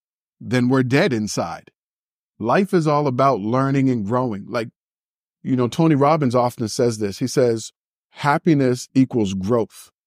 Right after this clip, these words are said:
You're the most happiest when you're growing, when you are learning.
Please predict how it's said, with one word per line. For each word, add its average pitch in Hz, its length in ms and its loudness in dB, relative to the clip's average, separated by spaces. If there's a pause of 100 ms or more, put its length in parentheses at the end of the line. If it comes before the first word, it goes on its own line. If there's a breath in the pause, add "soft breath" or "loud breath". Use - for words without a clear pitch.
(500)
You're 131 140 2
the 123 140 2
most 160 340 2
happiest 151 560 2
when 120 140 2
you're 120 120 2
growing, 104 640 -2
when 123 320 -2
you 127 160 2
are 123 120 0
learning. 120 640 -2